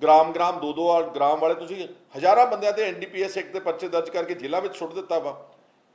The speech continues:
ਅ, ਇਸ Act ਨੂੰ review ਕਰੋ ਔਰ ਜਿਹੜੇ ਵੱਡੇ ਤਾਕਤਵਰ ਮਾਫੀਆ ਸੀ, ਜਿਹਦੇ ਵਿੱਚ ਬਿਕਰਮ ਮਜੀਠੀਆ ਦਾ ਨਾਮ ਆਇਆ, ਜਿਹਦੇ 'ਚ ਪੁਲਿਸ ਦੇ ਡੀ ਜੀ ਪੀਜ਼ ਦਾ ਨਾਮ ਆ ਰਿਹਾ ਵਾ, ਉਹਨਾਂ ਦੀ investigation ਤਾਂ ਅਮਰਿੰਦਰ ਸਿੰਘ ਨੇ ਅੱਜ ਤਾਈਂ ਕਰਾਈ ਨਹੀਂ ਗਈ। ਸੋ ਦੋਨੋਂ ਜਿਹੜੀਆਂ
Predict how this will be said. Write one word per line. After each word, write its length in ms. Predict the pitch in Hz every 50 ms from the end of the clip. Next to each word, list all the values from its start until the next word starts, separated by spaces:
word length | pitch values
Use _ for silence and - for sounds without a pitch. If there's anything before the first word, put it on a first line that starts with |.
| _ _ -
ਅ, 280 | 180 175 175 180 180 -
ਇਸ 200 | 185 190 185 -
Act 300 | - 170 165 - - 220
ਨੂੰ 160 | 220 220 214
review 300 | 214 214 208 214 220 226
ਕਰੋ 500 | - 226 233 233 233 240 233 - - - - - _ _ -
ਔਰ 180 | 170 196 214
ਜਿਹੜੇ 200 | - 196 208 214
ਵੱਡੇ 320 | 202 - 160 160 196 202 202
ਤਾਕਤਵਰ 680 | - - - 190 185 185 - 220 220 214 208 202 196
ਮਾਫੀਆ 520 | - - 127 147 175 - - 196 202 185 156
ਸੀ, 120 | - -
ਜਿਹਦੇ 200 | - 156 156 160
ਵਿੱਚ 440 | 170 170 170 - 175 165 151 - - - - - _ _
ਬਿਕਰਮ 280 | 143 156 160 175 175 156
ਮਜੀਠੀਆ 400 | 143 151 156 151 - 180 175 175
ਦਾ 100 | 175 165
ਨਾਮ 280 | 156 156 151 151 151
ਆਇਆ, 140 | 151 151 151
ਜਿਹਦੇ 220 | 151 156 160 165 170
'ਚ 40 |
ਪੁਲਿਸ 380 | 170 - - 165 160 170 175 170
ਦੇ 120 | 175 185
ਡੀ 140 | 180 135 143
ਜੀ 120 | 143 151 170
ਪੀਜ਼ 240 | 160 190 190 175
ਦਾ 80 | 180 190
ਨਾਮ 240 | 170 160 160 160 160
ਆ 120 | 151 135
ਰਿਹਾ 160 | 135 143 147
ਵਾ, 300 | 139 123 110 - - - - - _ _ _ _ -
ਉਹਨਾਂ 160 | 185 214 233
ਦੀ 100 | 247 254
investigation 520 | 233 220 220 - - 214 214 208 196 202
ਤਾਂ 120 | 214 233 214
ਅਮਰਿੰਦਰ 240 | 180 185 180 196 196
ਸਿੰਘ 160 | - 208 208
ਨੇ 100 | 220 196
ਅੱਜ 60 | 196
ਤਾਈਂ 200 | - - 208 190
ਕਰਾਈ 240 | - 170 165 175 196
ਨਹੀਂ 120 | 196 185
ਗਈ। 140 | 185 185 175 - _ _ _ _ _ _ -
ਸੋ 80 | 214 196
ਦੋਨੋਂ 500 | 135 156 180 202 233 254 262 262 262 175
ਜਿਹੜੀਆਂ 520 | 175 180 175 190 202 202 196 196 196 196